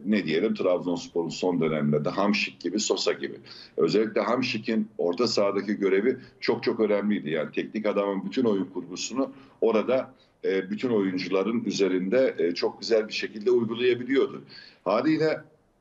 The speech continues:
buraya da bir, e, sekiz on numara tarzında bir oyuncu ki altı numara muhtemelen o bölgede Mendy olacak.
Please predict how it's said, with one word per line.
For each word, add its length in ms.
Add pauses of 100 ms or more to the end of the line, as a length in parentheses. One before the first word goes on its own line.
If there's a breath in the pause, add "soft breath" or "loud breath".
(520)
buraya 360
da 120
bir, 280
e, 220
sekiz 380
on 200
numara 280
tarzında 580
bir 100
oyuncu 460
ki 180
altı 340
numara 460 (140)
muhtemelen 640
o 160
bölgede 520
Mendy 320
olacak. 480